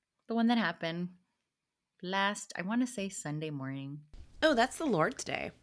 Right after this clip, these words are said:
Speaker 2: isn't it?
Speaker 1: <sighs> Well, the Lord must have been busy. <laughs>
Speaker 2: Well, I mean, everyone gets a day off, I, I would imagine.
Speaker 1: Yeah,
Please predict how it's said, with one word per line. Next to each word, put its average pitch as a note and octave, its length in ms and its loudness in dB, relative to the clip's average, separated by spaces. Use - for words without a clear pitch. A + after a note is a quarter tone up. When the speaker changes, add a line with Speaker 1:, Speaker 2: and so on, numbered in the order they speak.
Speaker 2:
isn't F3+ 220 -2
it? C#3+ 160 2
Speaker 1:
<sighs> C4+ 60 2
Well, G#3 300 4
the G3 120 2
Lord F#3+ 320 4
must F#3 220 0
have D#3 80 -4
been C#3 160 0
busy. - 420 -2
<laughs> - 60 0
Speaker 2:
Well, B3 120 8
I A3 80 8
mean, A3+ 240 4
everyone A#3+ 360 2
gets F3+ 160 -4
a - 20 -4
day C#3+ 160 0
off, E3 380 4
I, C#3 260 -6
I C#3+ 100 -2
would C#3 140 -2
imagine. C#3 760 0
Speaker 1:
Yeah, E3+ 240 0